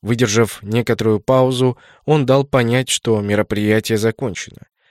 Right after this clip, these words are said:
Его помощник демонстративно распахнул двери, приглашая всех на выход. Кто-то понял намек с первого раза, другие пытались обращаться к старичку с вопросами. Первых он провожал вежливым кивком,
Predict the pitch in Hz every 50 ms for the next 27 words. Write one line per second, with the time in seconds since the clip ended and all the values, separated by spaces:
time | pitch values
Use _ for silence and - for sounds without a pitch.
0 | _ _ _ _ _ - 104 104 151 202 196 180 151 151 180 196 - - 175 160
1 | 156 147 147 143 139 135 - - 135 131 123 - 208 185 175 160 143 143 131 -
2 | - 120 110 - 143 143 147 135 117 107 120 151 170 165 151 139 _ - - -
3 | _ - - 123 110 120 127 123 - 151 147 143 120 107 - - 135 135 - -
4 | 131 131 123 117 107 90 - - - _ - _ _ _ _ _ _ _ _ _
5 | _ _ - - 147 170 170 - 170 151 139 - 123 131 143 151 151 151 147 143
6 | 135 131 131 131 131 - - - 113 107 110 110 123 135 135 143 143 143 160 165
7 | - _ _ _ - _ - - 120 120 123 113 147 185 180 - 165 143 156 160
8 | 160 156 - - 143 117 120 123 123 - - 143 143 139 - - 147 139 - -
9 | - 135 117 110 98 - - 113 107 - - 123 139 - 117 107 87 - - -
10 | - - - _ _ _ _ _ _ _ _ _ - 180 180 175 165 151 - 165
11 | 151 143 143 135 131 127 123 123 131 123 120 110 113 117 110 98 98 101 101 98
12 | 92 - 101 92 - - 165 170 160